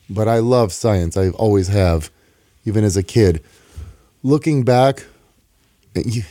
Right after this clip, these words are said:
you can always look back at the things I did wrong or things I should have done better. What I did was I was, I s-, I decided, "Okay, I'm gonna start blog-,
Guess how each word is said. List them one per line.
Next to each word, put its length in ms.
you 100
can 120
always 200
look 180
back 220
at 80
the 80
things 280
I 100
did 180
wrong 420
or 40
things 220
I 60
should 200
have 80
done 180
better. 360
What 160
I 180
did 320
was 380
I 60
was, 220
I 100
s-, 240
I 120
decided, 400
"Okay, 380
I'm 220
gonna 220
start 400
blog-, 340